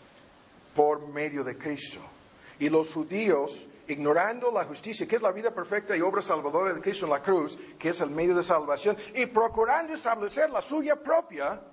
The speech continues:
su propia justicia, su propia salvación, en base a sus propias obras,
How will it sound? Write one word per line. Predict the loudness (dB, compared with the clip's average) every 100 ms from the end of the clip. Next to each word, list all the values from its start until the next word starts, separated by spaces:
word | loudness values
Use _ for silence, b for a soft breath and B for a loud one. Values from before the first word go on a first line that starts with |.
| _ _
su | -16
propia | 2 2 2 -2
justicia, | -6 -12 -12 -12 -2 -2 -2 B B
su | -10
propia | 2 2 2 -2
salvación, | 0 0 0 -2 0 -2 -2 B
en | -2
base | 2 2 0
a |
sus | -6 -10
propias | 0 0 2 -2 -6 -4
obras, | -6 0 0 0 -8